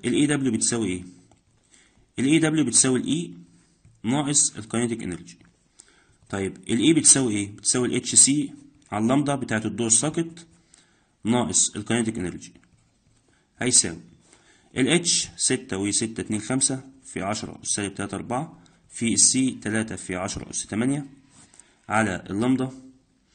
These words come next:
اللي هي تلات آلاف ومية، ده أنجستروم، تضرب فيه عشرة أس سالب عشرة ناقص كاينيتيك إنرجي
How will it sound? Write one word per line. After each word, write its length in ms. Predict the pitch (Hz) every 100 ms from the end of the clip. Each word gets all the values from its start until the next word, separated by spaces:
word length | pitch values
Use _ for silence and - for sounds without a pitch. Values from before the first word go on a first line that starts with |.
| _ - - -
اللي 200 | 107 117
هي 80 | 117
تلات 400 | 117 110 110 104
آلاف 240 | 110 110
ومية، 400 | 98 123 139 135 -
ده 160 | 110 113
أنجستروم، 680 | 95 95 - 104 139 143 - -
تضرب 220 | 101 107
فيه 440 | 110 - 98 85 - -
عشرة 360 | 98 110 82 -
أس 60 |
سالب 260 | - 98 92
عشرة 360 | 123 143 147 - - _ _ _ _ _ _ _
ناقص 540 | 104 135 131 135 - -
كاينيتيك 380 | 120 131 127 104
إنرجي 540 | 123 131 135 143